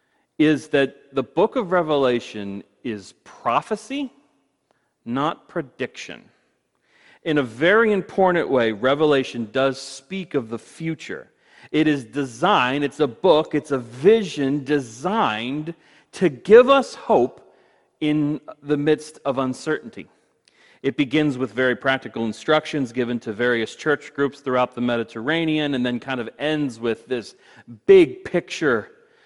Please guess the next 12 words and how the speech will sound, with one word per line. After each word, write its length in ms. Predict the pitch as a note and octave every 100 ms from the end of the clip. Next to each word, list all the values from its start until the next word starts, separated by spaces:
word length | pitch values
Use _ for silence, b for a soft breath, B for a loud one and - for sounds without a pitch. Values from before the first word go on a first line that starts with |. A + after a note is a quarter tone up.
| b A2+
view 600 | A#2 C3+ D#3+ F3+ E3 C3+
of 160 | A#2
the 80 | C#3
new 200 | D3 D#3+
heavens 540 | D3 F3+ D#3+ D3+ A#2
and 100 | B2+
the 60 | C3
new 260 | C#3 D3 C#3+
earth, 420 | C#3 D#3 C3+ -
this 180 | A#2 -
cosmic 600 | - G#2+ D#3 C#3 C#3+ C#3+
reconciliation 1300 | C#3 C#3+ B2+ C#3+ C3+ C3 C3+ D3 - B2 G#2 F#2